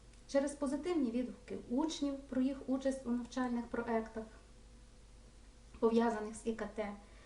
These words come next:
через успіхи, отримані посередництвом застосування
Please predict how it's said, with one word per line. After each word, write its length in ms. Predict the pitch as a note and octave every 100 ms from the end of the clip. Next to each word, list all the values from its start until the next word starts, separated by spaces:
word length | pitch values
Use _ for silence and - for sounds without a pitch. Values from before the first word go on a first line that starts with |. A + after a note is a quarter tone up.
| -
через 360 | - A3+ G3 -
успіхи, 560 | C4+ D#4 - A#3 A3 F#3+
отримані 600 | A3+ A3+ C#4 D#4+ D4 C4+ C4+ - - - - -
посередництвом 920 | G#3+ - - A#3 C#4+ D4 C#4+ C#4 C4+ G3+
застосування 840 | G3+ - G3+ - - G#3+ C4+ A#3+